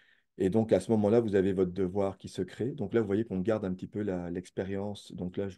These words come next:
peux mettre, euh, devoir individuel, euh, réflexion personnelle. Bon, je vais juste mettre du texte comme ça pour pas perdre trop de temps. On peut mettre de nouveau les mêmes outils. Bon, c'est, pour ceux qui connaissent Moodle, c'est simplement la page de Moodle, quand est-ce que ça commence. Et puis, ce qui est intéressant ici,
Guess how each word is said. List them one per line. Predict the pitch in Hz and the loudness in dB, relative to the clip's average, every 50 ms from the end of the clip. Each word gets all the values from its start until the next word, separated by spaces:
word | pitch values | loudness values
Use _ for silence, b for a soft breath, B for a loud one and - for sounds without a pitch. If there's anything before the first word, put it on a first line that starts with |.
| _ | _
peux | - 92 | -12 -8
mettre, | 92 90 92 92 - - 92 | -6 -6 -6 -6 -8 -12 -16
euh, | 85 85 92 92 - | -14 -14 -14 -14 -14
devoir | - 95 95 90 95 107 98 92 | -10 -8 -8 -6 -4 -4 -4 -4
individuel, | 95 90 92 87 82 85 82 90 87 92 92 95 95 98 92 | -4 -6 -6 -8 -10 -8 -6 -4 -2 0 0 0 0 -2 -4
euh, | 90 85 80 82 | -6 -8 -10 -10
réflexion | 87 98 92 - 95 - - - 95 | -12 -12 -10 -8 -10 -8 -8 -10 -10
personnelle. | 87 - 95 - - 98 90 90 90 90 | -10 -10 -14 -12 -12 -10 -8 -8 -8 -8
Bon, | 92 90 b b b b b b b b | -8 -12 b b b b b b b b
je | - 92 | -8 -6
vais | 101 | -4
juste | 98 | 0
mettre | 104 113 98 | 0 0 0
du | 92 98 | 0 0
texte | 92 113 101 - | 0 0 0 0
comme | - 110 | -4 -2
ça | 92 120 - | 0 0 0
pour | 113 98 | 0 -2
pas | 107 98 | -2 -2
perdre | - 110 92 - | -2 -4 -6 -6
trop | - 95 | -8 -10
de | 92 | -8
temps. | - - 135 131 135 139 | 0 2 2 4 4 2
On | 131 | 2
peut | 135 107 90 | 0 -2 -2
mettre | 98 95 92 - - | -2 -2 -4 -4 -4
de | 117 | -2
nouveau | 98 101 92 101 104 | -2 0 0 0 0
les | 95 92 | 2 2
mêmes | 90 90 87 82 85 | 2 0 0 -2 -4
outils. | 90 90 - - 110 110 110 110 | -6 -6 -6 -6 -4 -4 -4 -4
Bon, | 98 92 85 92 95 104 107 - _ _ _ _ _ _ _ _ _ _ _ _ _ | -4 -6 -6 -6 -8 -10 -12 -16 _ _ _ _ _ _ _ _ _ _ _ _ _
c'est, | - - 104 98 | 0 2 4 4
pour | 98 - 110 - | 4 2 0 0
ceux | - 127 | 0 0
qui | 120 98 | 2 2
connaissent | - 113 104 95 - | 2 2 2 2 0
Moodle, | 110 104 101 92 110 120 117 | 0 0 4 4 4 4 2
c'est | 101 | 0
simplement | 92 - 98 92 - 98 98 95 98 98 101 98 98 - 92 | -2 -4 -4 -2 -2 -2 0 0 0 0 -2 -2 -6 -4 -2
la | 98 95 | -2 -2
page | 92 - 101 92 90 95 | 0 0 -2 -2 0 -2
de | 98 | -2
Moodle, | 95 95 95 95 107 113 120 123 123 123 123 131 123 | -2 -2 0 2 4 6 6 6 6 4 0 -4 -6
quand | - 120 - | -8 -8 -6
est-ce | 98 92 | -6 -8
que | - | -6
ça | - 101 | -6 -6
commence. | 92 - 98 90 95 107 120 117 117 117 120 - - - _ _ _ _ _ _ _ _ _ _ _ _ _ _ _ _ _ | -4 -2 -2 -2 0 0 -2 -2 -2 -4 -8 -12 -18 -20 _ _ _ _ _ _ _ _ _ _ _ _ _ _ _ _ _
Et | 95 | -4
puis, | 90 117 123 120 | 0 0 2 2
ce | 123 - | 0 -2
qui | - | -4
est | 90 101 | -2 0
intéressant | 92 90 - 92 95 90 - 110 107 | 0 0 0 0 -2 0 0 0 0
ici, | 101 92 - - 123 135 143 | 0 -2 -4 -4 -6 -6 -6